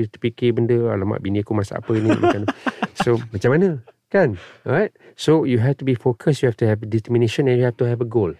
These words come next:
Speaker 1: Sebab, okay, cara saya, saya bila saya pandu kereta, saya bukan aiming nak beat, beat orang lain.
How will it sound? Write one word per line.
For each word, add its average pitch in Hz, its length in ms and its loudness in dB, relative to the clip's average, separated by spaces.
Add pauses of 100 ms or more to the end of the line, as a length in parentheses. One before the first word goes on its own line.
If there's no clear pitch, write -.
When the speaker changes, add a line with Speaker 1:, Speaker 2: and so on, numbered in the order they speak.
(100)
Speaker 1:
Sebab, - 240 0
okay, - 160 0
cara 147 260 0
saya, 165 460 2
saya 160 520 2
bila 127 380 0
saya 120 320 0
pandu 120 320 2
kereta, 135 480 2
saya 131 320 2
bukan 120 400 -4
aiming 123 480 2
nak - 80 -8
beat, 117 260 -2
beat 117 280 -2
orang 117 260 2
lain. 123 220 2